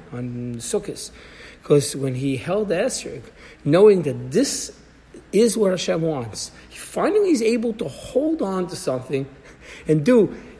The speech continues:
this is the, this is what Hashem wants. This is what Hashem wants. He started kissing it. He started kissing it. He ended up making a little, ho-, he made a little, <laughs> a little,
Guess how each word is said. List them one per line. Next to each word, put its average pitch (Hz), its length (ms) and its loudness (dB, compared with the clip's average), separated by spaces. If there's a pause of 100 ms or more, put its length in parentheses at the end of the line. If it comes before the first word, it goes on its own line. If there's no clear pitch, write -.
(140)
this 349 260 6
is 339 160 2
the, - 400 2
this 294 200 0
is 403 120 4
what 381 100 6
Hashem 302 340 0
wants. 311 480 -4 (720)
This 147 160 -4
is 165 60 -4
what 208 60 -4
Hashem 233 160 6
wants. 320 180 2
He 254 60 -4
started 285 280 2
kissing 381 380 4
it. 220 180 -6
He - 80 -10
started 196 280 -2
kissing 185 320 -6
it. 220 140 -4
He 240 100 -2
ended 277 220 -4
up 269 200 -2
making 262 320 2
a 285 40 2
little, 285 340 0
ho-, 220 200 0
he 226 120 0
made 240 240 -2
a 240 60 6
little, 226 260 4
<laughs> - 100 -8
a - 40 -2
little, 214 500 6